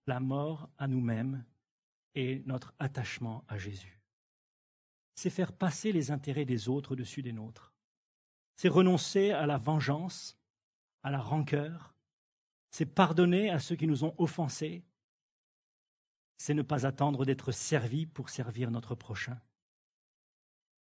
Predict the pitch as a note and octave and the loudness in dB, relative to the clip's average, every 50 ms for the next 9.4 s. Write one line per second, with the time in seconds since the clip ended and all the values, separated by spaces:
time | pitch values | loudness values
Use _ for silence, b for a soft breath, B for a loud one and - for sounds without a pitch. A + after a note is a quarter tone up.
0 | _ - - D3 C3+ - - - D3 C#3+ C3+ - - - C#3 C3+ A#2 B2 D#3 D#3 | _ -6 -4 -4 -4 -2 0 0 0 0 0 -4 -4 -2 -2 -2 2 4 4 4
1 | D3 - - - - - _ _ _ _ _ _ - - D#3 C#3 - C#3 C3+ B2 | 4 0 -6 -12 -16 -20 _ _ _ _ _ _ -10 -10 -8 -4 0 0 0 0
2 | A2 A2 C#3 C3+ B2+ A#2+ A2+ B2 B2 B2+ B2+ - B2+ G#2+ F#2+ - - A#2+ G2 - | 2 0 0 0 0 0 -2 -2 -4 -4 -4 -6 -8 -10 -10 -10 -10 -12 -12 -10
3 | - D3 B2 A2 A2 A2 G2 - - _ _ _ _ _ _ _ _ _ _ _ | -10 -8 -6 -6 -6 -6 -8 -10 -18 _ _ _ _ _ _ _ _ _ _ _
4 | _ _ _ _ _ _ _ _ _ _ _ _ _ _ _ _ _ _ _ _ | _ _ _ _ _ _ _ _ _ _ _ _ _ _ _ _ _ _ _ _
5 | _ _ _ _ _ - - F#3+ G3+ G#3+ F#3+ D3 D#3 D3 C3+ B2 A2+ A#2+ D#3 C#3+ | _ _ _ _ _ -2 0 2 2 4 2 2 2 2 2 0 0 -2 -2 -4
6 | - - C3+ C3+ - - C#3+ D#3 E3 F3 D#3+ C#3 - _ _ _ _ _ _ _ | -2 -4 -4 -4 -4 -6 -6 -6 -4 -6 -8 -10 -14 _ _ _ _ _ _ _
7 | _ _ _ _ _ _ _ - - D3 C3 - - - C#3+ A#2+ - - C#3+ C3+ | _ _ _ _ _ _ _ -12 -10 -8 -8 -6 -6 -6 -6 -6 -6 -4 -4 -4
8 | A2+ G2+ G2 - _ _ _ _ _ _ _ _ _ _ _ - A2 C3 A#2+ - | -4 -6 -12 -18 _ _ _ _ _ _ _ _ _ _ _ -6 -4 -4 -4 -2
9 | - C3+ C3+ C3+ C3 B2+ C3+ | -2 0 0 0 0 -2 -6